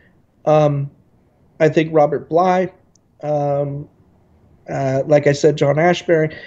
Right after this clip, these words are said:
These are people who their poems, uh, well, you know, Robert Bly wrote that famous anthology, Leaping Poetry.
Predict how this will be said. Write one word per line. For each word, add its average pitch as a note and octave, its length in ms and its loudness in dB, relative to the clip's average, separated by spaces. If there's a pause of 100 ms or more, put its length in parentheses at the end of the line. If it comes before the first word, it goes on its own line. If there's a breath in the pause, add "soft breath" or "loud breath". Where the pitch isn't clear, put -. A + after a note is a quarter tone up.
These C4+ 220 4
are D#4+ 100 4
people B3+ 400 0
who F#3+ 480 -2 (760)
their F3 280 4
poems, G3 640 -4 (140)
uh, G3+ 60 6
well, A#3 180 4
you A#3+ 120 -6
know, D3 300 -2
Robert F3+ 360 -4
Bly F3 180 0
wrote D#3+ 240 -4
that D3+ 200 -4
famous D#3+ 400 -8
anthology, D3+ 680 -2
Leaping D3+ 460 -2
Poetry. D#3 600 2